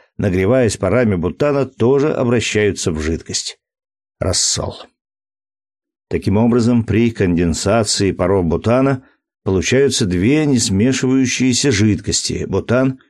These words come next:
и соляной раствор. Жидкий бутан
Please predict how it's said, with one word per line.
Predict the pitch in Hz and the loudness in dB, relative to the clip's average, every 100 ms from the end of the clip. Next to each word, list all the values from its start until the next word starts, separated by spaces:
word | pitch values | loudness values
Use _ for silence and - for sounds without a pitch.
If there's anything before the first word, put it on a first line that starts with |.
| _ | _
и | - 110 104 - | 0 2 0 -2
соляной | 110 101 92 95 | -2 0 2 2
раствор. | 90 - - 80 73 - _ _ _ _ _ _ - | 0 -2 -4 -4 -4 -8 _ _ _ _ _ _ -4
Жидкий | 98 127 - - 104 | 0 0 0 0 0
бутан | 95 - 156 143 | 0 0 2 2